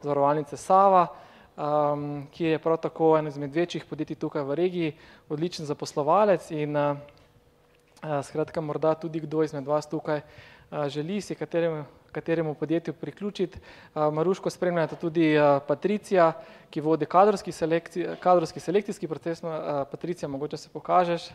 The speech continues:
Evo, tako da vsi, ki ciljate na službo, ne. <laughs> Eh, Patricija, a sk-, kako? Pa Katja. Ehm, tako da, skratka, vprašanja so sedaj uradno odprta, za segrevanje bom začel jaz, eh,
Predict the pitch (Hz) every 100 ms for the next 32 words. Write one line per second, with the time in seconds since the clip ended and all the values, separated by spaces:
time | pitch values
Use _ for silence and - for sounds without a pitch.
0 | - - - - 160 170 170 - 165 175
1 | 175 220 214 196 180 220 202 196 175 170
2 | 208 220 214 208 185 190 - 220 - -
3 | - - - - 339 - - - - -
4 | - 175 165 165 170 214 220 - 196 175
5 | - - - - - - - 170 233 -
6 | - - 190 - - - 160 185 208 -
7 | - - - - - 165 156 151 135 -
8 | - - - - 147 143 139 143 143 139
9 | 131 131 - _ _ - _ _ 160 -
10 | 196 185 165 151 147 151 - 180 - 139
11 | 135 - - _ _ _ _ _ - 165
12 | 208 202 190 160 156 170 180 175 180 160
13 | - 226 226 202 160 147 160 170 180 165
14 | 151 147 180 170 185 208 202 - 160 151